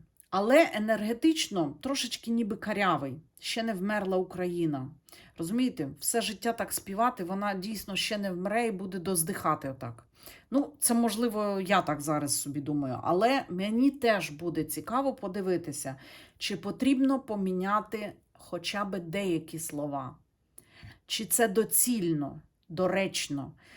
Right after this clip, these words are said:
е, енергетично правильно чи ні. Щиро вам вдячна, мої дорогенькі, за вашу підтримку, за вашу увагу, за підтримку українського контенту, тобто ви просуваєте український YouTube.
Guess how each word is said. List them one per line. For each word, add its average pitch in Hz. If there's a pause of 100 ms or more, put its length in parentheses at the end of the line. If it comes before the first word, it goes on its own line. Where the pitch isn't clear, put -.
(260)
е, 151
енергетично 185
правильно 151
чи -
ні. 147 (800)
Щиро 277
вам 226
вдячна, 190
мої 160
дорогенькі, 170
за 170
вашу 185
підтримку, 180
за 165
вашу 196
увагу, 165
за 156
підтримку 214
українського 196
контенту, 180
тобто 214
ви 202
просуваєте 202
український 170
YouTube. 165